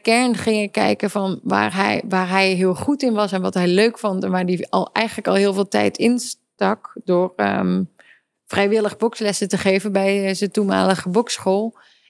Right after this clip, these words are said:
En, eh, daarna zes dagen in de week te sporten en altijd op zoek gaan naar een sportuitdaging.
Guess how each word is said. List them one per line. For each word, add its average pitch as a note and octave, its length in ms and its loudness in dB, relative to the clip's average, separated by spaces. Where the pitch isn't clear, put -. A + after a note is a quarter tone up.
En, G3+ 260 2
eh, G3+ 180 -2
daarna G3+ 380 2
zes G3+ 280 0
dagen G3+ 340 0
in G3 100 0
de F#3+ 80 -2
week G3 220 0
te G3+ 100 -6
sporten B3 440 -2
en G3 120 -2
altijd F#3+ 420 0
op F#3+ 120 -4
zoek - 260 -4
gaan G3 260 2
naar F#3+ 180 0
een F#3+ 180 2
sportuitdaging. G#3+ 1120 0